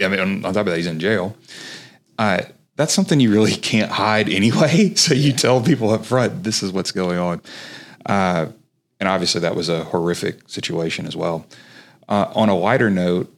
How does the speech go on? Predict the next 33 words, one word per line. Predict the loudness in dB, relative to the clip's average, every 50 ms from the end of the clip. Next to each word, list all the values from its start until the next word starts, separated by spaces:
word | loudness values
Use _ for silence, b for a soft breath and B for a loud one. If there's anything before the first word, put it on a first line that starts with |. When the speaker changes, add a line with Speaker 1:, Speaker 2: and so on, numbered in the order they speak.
| _ _ _
Speaker 1:
one | -18 -6 -2 0 2 2
time | 2 0 0 0 2 0 0 0 -2 -2 -4 -4
my | -2 -2 0 0 0 0
wife | 0 0 0 0 0 -2 -2
and | -2 -2
I | 0 0 -2 -2
sold | -2 -2 -2 -2 0 -2 -2
a | -2
house | -2 -2 -2 0 0 -2
in | -2 -2
Byhalia, | -2 -4 -4 -2 0 2 2 2 2 0 -2 -4 -4 -6 B B B B B B B -10
and | -6 -4 -4
if | -2 -2
somebody | -2 0 0 2 2 2 0
messages | 0 0 0 -2 -2 -2 -2 -2 0 0
me, | 0 2 2 0 0 -2 -4 -8 -16 _ _ -10
um, | -8 -6 -6 -4 -4 -4 -4 -6 -6 -8 -12 _ _ _ _ _
I'll, | -6 -6 -4 -2
I'll | -2 -2 -2 -4 -10 -16 -12 _
share | -2 0 0 0 0
the | 0 0 0
address. | 0 0 0 -2 -2 -2 -4 -6 -8 b b b b b b _ _ _ _ _ _
It | 0
was | 0 2 2
literally | 4 4 4 6 6 6 4 4 2 2 0
a | 2 2 2 2 2 0 -2
tree | -2 -4 -2 0 2 2 2
house. | 0 -2 -8 -8 -8 -8 -6 -6 -8 -10 -12 _ _ _
There | -2 0 2
were | 2 0 -2
two | -2 -4 0 2 2 4 4 4 4 2 0 -2 b b b b b b b b b _ _ _
massive | -6 -2 0 0 2 2 2 2 2 2 0 0 -2 -4
trees | -6 -4 -2 0 0 2 2 0 0 -2 -4 -4 -6 -6 -8 -10